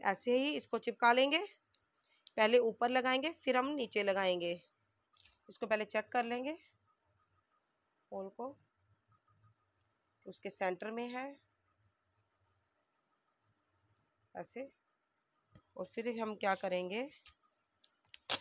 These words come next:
पिक्चर को ऊपर से ऐसे स्टिक करेंगे और यहाँ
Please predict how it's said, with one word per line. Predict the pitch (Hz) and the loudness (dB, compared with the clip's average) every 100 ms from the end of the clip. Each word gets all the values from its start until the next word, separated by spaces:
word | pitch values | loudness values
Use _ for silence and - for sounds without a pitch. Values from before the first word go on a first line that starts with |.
| - _ - - - _ _ _ _ _ _ _ _ _ _ - - - - _ _ _ _ _ _ _ _ _ - | -6 _ -2 -2 -2 _ _ _ _ _ _ _ _ _ _ 4 4 4 -4 _ _ _ _ _ _ _ _ _ -18
पिक्चर | 185 - 220 | -16 -8 -8
को | 208 226 185 | -6 -8 -6
ऊपर | 180 185 | -4 -4
से | - 190 | -4 -6
ऐसे | 175 - 269 - _ _ _ _ _ _ _ - | -6 -8 -14 -14 _ _ _ _ _ _ _ -20
स्टिक | - 190 - - | -16 -16 -14 -8
करेंगे | 214 233 254 247 - | -6 -6 -8 -12 -10
और | 170 180 180 | -4 -2 -2
यहाँ | 175 165 190 | -4 -6 -8